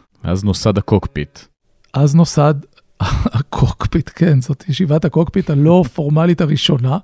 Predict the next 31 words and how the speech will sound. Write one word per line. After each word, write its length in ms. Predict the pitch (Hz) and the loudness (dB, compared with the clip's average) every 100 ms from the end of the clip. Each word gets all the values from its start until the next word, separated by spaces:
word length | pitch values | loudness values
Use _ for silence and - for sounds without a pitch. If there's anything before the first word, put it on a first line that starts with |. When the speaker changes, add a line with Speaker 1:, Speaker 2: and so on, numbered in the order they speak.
| - _ _ | -10 _ _
Speaker 2:
משתים 320 | 143 160 196 202 | 0 0 2 0
עשרה 160 | 208 | 0
בלילה 480 | 190 180 185 185 165 | 0 2 2 2 2
עד 100 | 165 | 2
ארבע 260 | 170 165 170 | 0 2 0
וחצי 280 | - 170 | -2 -2
לפנות 300 | 180 156 165 | -2 0 0
בוקר, 440 | 143 160 175 170 160 - _ | 0 2 4 4 2 -2 _
הם 340 | 156 143 143 160 - | 0 2 4 0 2
מנהלים 460 | 160 143 139 170 175 | 4 4 4 4 6
דיונים 540 | 156 151 165 165 160 - | 6 6 6 8 6 2
על 240 | 143 139 135 | -2 -2 0
היכולת 640 | 139 160 160 185 - - _ | -2 2 2 2 0 -10 _
לבנות 720 | 143 139 135 151 165 143 - _ _ _ - | -2 0 4 4 4 0 -10 _ _ _ -8
את 100 | - | -4
המסע 320 | 135 123 165 | -4 0 2
המשותף 540 | 156 147 135 139 139 | 2 0 -2 -4 -2
הזה. 160 | 156 165 214 _ _ - | -2 -2 -4 _ _ -4
יש 200 | 143 143 | 2 2
בו 160 | 143 143 | 2 2
עליות 400 | 139 139 151 151 | 2 4 4 4
ומורדות, 680 | 147 131 123 135 175 - - _ _ | 2 2 0 0 0 -2 -18 _ _
ואנחנו 1300 | 131 127 131 135 135 131 139 - 135 131 - 147 139 | -6 -4 0 2 4 4 0 2 2 2 2 2 2
בארבע 380 | 131 139 151 151 | 2 0 2 0
וחצי 480 | 139 143 131 - 135 | 0 -4 -6 -4 -2
בעצם, 580 | 131 127 - 139 127 127 | 0 0 0 2 4 2
ארבע 200 | 127 139 | 0 0
וחצי, 360 | 131 147 131 135 | 0 -2 0 0
חמש 400 | 143 135 120 - | 2 2 2 -4
לפנות 280 | - 131 | -2 -2
בוקר, 380 | 123 139 - 143 | 2 0 2 0